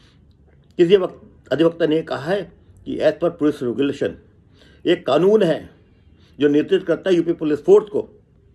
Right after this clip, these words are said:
उसके अंतर्गत सात दिन में चार्जशीट क्यों नहीं दी? क्या वजह थी? ऐसा आदेश कभी पारित नहीं हुआ है। इन बातों पर गौर करना चाहिए। पुलिस को जांच शीघ्रता से करनी चाहिए और कोई विलंब होता है किसी अधिकारी द्वारा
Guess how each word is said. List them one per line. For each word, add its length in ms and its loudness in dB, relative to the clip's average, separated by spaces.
उसके 220 -4
अंतर्गत 300 -4
सात 240 -4
दिन 140 -2
में 80 -6
चार्जशीट 400 -4
क्यों 120 4
नहीं 180 2
दी? 160 -10
क्या 140 -6
वजह 280 -8
थी? 220 -20
ऐसा 200 -6
आदेश 200 -6
कभी 180 -4
पारित 340 -12
नहीं 100 -20
हुआ 180 -20
है। 120 -20
इन 140 -2
बातों 220 -2
पर 140 -6
गौर 220 -10
करना 220 -8
चाहिए। 380 -12
पुलिस 220 0
को 260 -8
जांच 180 -12
शीघ्रता 640 -8
से 120 -4
करनी 380 -8
चाहिए 340 -6
और 420 0
कोई 140 -2
विलंब 300 -2
होता 260 -2
है 100 0
किसी 140 -2
अधिकारी 400 -2
द्वारा 280 -8